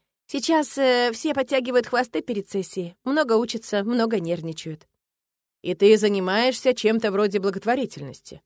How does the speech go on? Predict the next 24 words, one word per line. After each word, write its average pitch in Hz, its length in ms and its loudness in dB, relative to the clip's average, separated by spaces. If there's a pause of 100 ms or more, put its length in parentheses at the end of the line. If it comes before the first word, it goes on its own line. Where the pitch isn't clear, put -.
(180)
спросил 156 460 -10
парень. 156 340 -16 (760)
«Если 320 340 0
бы 311 120 0
раздавала 285 440 2
бесплатно, 392 600 0
можно 349 400 2
было 294 240 0
бы 269 120 -4
сказать 254 500 -2
про 262 160 0
благотворительность, 190 840 -4
а 226 60 -4
так...» 453 280 -10 (360)
Я 226 180 -2
неопределенно 196 540 -4
пожала 185 320 -8
плечами. 185 460 -12 (300)
«Наверное, 359 480 2
мне 330 180 -2
просто 330 300 -2
нравится 302 400 0
кормить 294 360 -4
людей. 180 380 -8